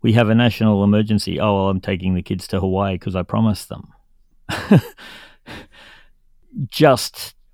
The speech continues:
unbelievable. Leaving no one really in charge, too. Even Gough Whitlam, who was overseas when Tracy hit, made sure that it was, um, Jim Cairns who went up till Whitlam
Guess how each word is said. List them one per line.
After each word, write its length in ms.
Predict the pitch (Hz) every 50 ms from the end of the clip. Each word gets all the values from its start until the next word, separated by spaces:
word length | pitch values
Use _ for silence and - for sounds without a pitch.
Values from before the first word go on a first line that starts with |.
| _ _
unbelievable. 760 | - 127 123 117 113 110 110 113 117 117 117 107 98 - - - _ _ _ _ - - _ _
Leaving 680 | 147 170 185 165 170 156 143 139 131 131 120 85 110
no 160 | 139 139 143
one 260 | 143 131 127 120 113 117
really 300 | 117 120 110 110 110 104
in 140 | 98 98
charge, 480 | 92 - 135 131 120 92 82 - - -
too. 320 | - - 131 113 85 62 - - - _ _ _ _ _ _ _
Even 320 | - 147 139 131 127 120
Gough 240 | 113 123 117 107 -
Whitlam, 340 | - 131 117 113 113 104 101
who 140 | 107 110 104
was 220 | 104 104 98 92
overseas 580 | 113 113 107 98 98 - - 117 113 110 95 95
when 380 | 101 98 95 95 90 82 - -
Tracy 420 | - - 117 123 113 - 117 110
hit, 300 | 85 92 - - - - - - _ _ _ _ - _ _ _ _ _
made 220 | 107 107 104 92
sure 240 | - - 117 110 107
that 200 | 95 101 101 92
it 100 | 101 101
was, 240 | - 104 101 92 95
um, 480 | 104 98 95 95 92 92 90 90 90 - - _ -
Jim 240 | - 117 104 98
Cairns 680 | 92 - 117 123 120 110 87 73 - - - - - - _ _ _ _ _ -
who 160 | 120 117 110
went 220 | 107 110 107 104 110
up 260 | 110 104 92 - _ _ _ -
till 340 | - 123 117 107 101 95
Whitlam 540 | - 110 113 87 98 101 101 98 95 92 85